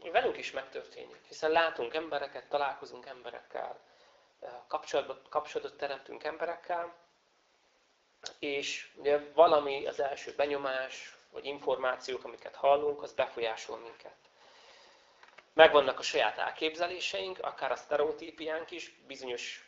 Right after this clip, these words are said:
mondjuk, címekről, emberekről, vagy helyzetekről. Mondjuk itt van egy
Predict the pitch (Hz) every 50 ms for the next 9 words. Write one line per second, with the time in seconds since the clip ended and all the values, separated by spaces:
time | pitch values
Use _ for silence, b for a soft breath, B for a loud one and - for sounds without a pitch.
0 | _ - _ - 120 120 117 113 117 - - - 160 160 156 156 160 156 - 147
1 | 151 156 160 156 143 139 143 147 143 143 143 143 - 151 139 123 123 - - -
2 | 127 131 - 147 - - 160 - - 165 - - - - - b b b b b
3 | b b b b b b b b b b _ _ _ _ _ _ _ _ - 156
4 | 156 156 156 151 165 165 - - 143 123 120 117 -